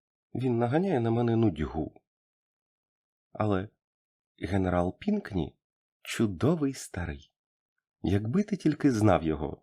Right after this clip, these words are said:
Джо. Він удівець. Я тобі, здається, казала. Іноді заходить, коли ми з Клементиною сидимо за роялем.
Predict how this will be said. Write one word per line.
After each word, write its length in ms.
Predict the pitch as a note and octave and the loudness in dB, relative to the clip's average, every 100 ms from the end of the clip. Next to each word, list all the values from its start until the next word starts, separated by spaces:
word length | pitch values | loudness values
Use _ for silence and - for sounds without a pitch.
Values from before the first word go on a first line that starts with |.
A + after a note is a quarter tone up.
| - | -10
Джо. 420 | B2 B2 G#2+ - _ _ _ _ _ _ _ _ _ _ _ | -8 -2 -2 -2 _ _ _ _ _ _ _ _ _ _ _
Він 360 | - F2+ D3 G3 _ - | -8 0 2 0 _ -8
удівець. 800 | B2+ A2+ F#2+ D2+ C2 - - _ _ _ _ _ _ - | -4 -2 -2 -4 -6 -12 -20 _ _ _ _ _ _ -8
Я 180 | E3 D#3 | -4 -4
тобі, 280 | C3 B2 | -2 -2
здається, 420 | A2+ A2 G#2 - F#2+ | 0 0 0 -2 -4
казала. 540 | C#3+ A#2 D#2+ C2+ - _ _ _ _ _ _ _ _ _ _ _ _ _ _ _ _ | -2 0 -2 -4 -10 _ _ _ _ _ _ _ _ _ _ _ _ _ _ _ _
Іноді 360 | G3+ G3+ D#3+ C#3+ | 0 0 2 0
заходить, 600 | C3 A#2 G#2 E2+ - - | 0 -2 -2 -2 -4 -12
коли 320 | - E2 D#2+ - | -4 -2 -2 -4
ми 220 | D#2+ D2 | -4 -4
з 100 | - | -4
Клементиною 840 | - D2+ D2 C#2+ - F#3 C#3+ - | -4 -2 -2 -2 0 0 0 -4
сидимо 460 | - E3 D#3 D3+ B2 | -4 -4 0 0 0
за 140 | G#2+ | 0
роялем. 520 | G#2+ A2 D2+ B1+ B1+ | 0 -2 -4 -6 -10